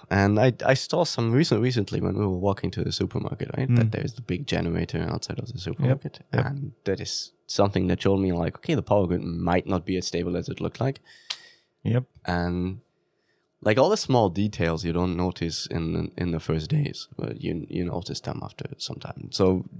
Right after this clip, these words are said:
Speaker 1: recently, um, one other resident hurt his foot, and we had to go to the, to the local clinic.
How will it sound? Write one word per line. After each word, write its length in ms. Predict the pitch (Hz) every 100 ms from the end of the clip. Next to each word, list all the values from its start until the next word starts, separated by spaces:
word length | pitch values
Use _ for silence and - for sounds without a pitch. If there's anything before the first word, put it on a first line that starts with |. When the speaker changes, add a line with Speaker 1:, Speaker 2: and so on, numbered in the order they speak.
| - - -
Speaker 1:
recently, 640 | 110 - 98 95 92 92 _ _ _ _ _ _ _ _ _ -
um, 560 | 87 85 82 82 85 -
one 220 | - 90
other 240 | 67 87 82
resident 680 | 87 82 82 85 82 - - -
hurt 160 | 95 95
his 160 | - -
foot, 340 | - - 101 _ _ _ _ _ _ _ _ -
and 360 | 87 82 82 87
we 100 | 156
had 200 | 104 -
to 80 | -
go 180 | - 82
to 160 | 82 -
the, 260 | - 85 80 _ _ _ _
to 80 | -
the 60 | 90
local 280 | 82 85 -
clinic. 500 | - 85 87 104 -